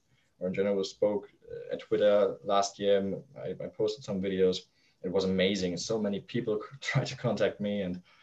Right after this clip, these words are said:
it was, like, more than hundred, uh, messages in my, in my box at Twitter. It was hard to, uh, answer everybody. I, most of the time I read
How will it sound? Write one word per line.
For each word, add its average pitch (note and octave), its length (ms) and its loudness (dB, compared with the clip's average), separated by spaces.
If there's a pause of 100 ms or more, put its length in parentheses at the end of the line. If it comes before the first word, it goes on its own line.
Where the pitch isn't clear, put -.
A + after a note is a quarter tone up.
(300)
it G2+ 80 -6
was, G2+ 200 4
like, G2 380 4 (160)
more G#2+ 340 2
than G2 120 0
hundred, G#2+ 460 0 (140)
uh, F#2 540 -2
messages G2 580 -2
in F#2+ 140 -4
my, F#2 220 2
in F#2+ 260 0
my G2 120 2
box F#2+ 300 2
at - 100 -8
Twitter. F#2+ 340 -4 (580)
It G#2 120 -4
was F#2 180 2
hard G2+ 300 4
to, F#2 500 -2 (120)
uh, - 640 -14
answer F2+ 260 -2
everybody. E2+ 420 -2
I, F#2 280 2 (640)
most A#2+ 200 4
of - 60 -4
the G#2+ 100 0
time G#2+ 240 0
I G2 80 2
read A#2 360 0